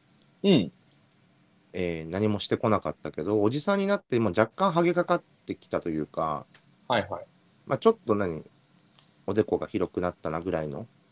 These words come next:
Speaker 1: うんうん。
Speaker 2: なったら、もう、もういいやっていう開き直りで、
Speaker 1: うん。
Speaker 2: 金髪サブカルおじさんが爆誕するという流れを、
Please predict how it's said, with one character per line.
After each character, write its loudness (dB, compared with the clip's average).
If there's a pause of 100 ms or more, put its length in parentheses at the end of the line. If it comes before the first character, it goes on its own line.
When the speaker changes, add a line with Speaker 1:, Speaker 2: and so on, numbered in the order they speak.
(240)
Speaker 1:
う -2
ん -6
う -6
ん。 -6 (360)
Speaker 2:
な -2
っ -6 (120)
た 0
ら、 4
も 0
う、 -10 (420)
も 2
う -10
い 4
い 6
や 10
っ -4 (380)
て 4
い 2
う -2
開 0
き -4
直 2
り 2
で、 2 (840)
Speaker 1:
う 4
ん。 4
Speaker 2:
金 2
髪 4
サ 0
ブ 2
カ 6
ル 8
お 6
じ -4
さ -4
ん -2
が -6
爆 0
誕 -2
す -6
る -4
と -6
い -4
う -2
流 -2
れ 2
を、 -2